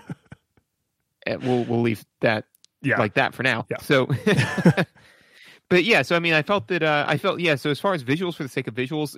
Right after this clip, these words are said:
Speaker 2: i-, if somebody said, "Would you," 'cause there are some games that are, are terrible at this. So if somebody said to me, "Would you enjoy watching somebody else play this game?" for, like, Castlevania two, I'd say, "No." You know, like, that,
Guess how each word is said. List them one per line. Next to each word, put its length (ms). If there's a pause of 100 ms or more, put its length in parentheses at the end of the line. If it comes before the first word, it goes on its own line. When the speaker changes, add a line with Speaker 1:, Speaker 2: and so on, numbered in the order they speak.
(120)
Speaker 2:
i-, 160
if 140
somebody 220
said, 240 (280)
"Would 200
you," 420 (380)
'cause 120
there 100
are 40
some 200
games 240
that 100
are, 180
are 160
terrible 420
at 100
this. 180
So 240 (260)
if 80
somebody 180
said 100
to 40
me, 180
"Would 240
you 140
enjoy 520
watching 560
somebody 360 (140)
else 220
play 220
this 180
game?" 300
for, 140
like, 220
Castlevania 840
two, 300
I'd 160
say, 480 (300)
"No." 320 (600)
You 120
know, 180
like, 160
that, 140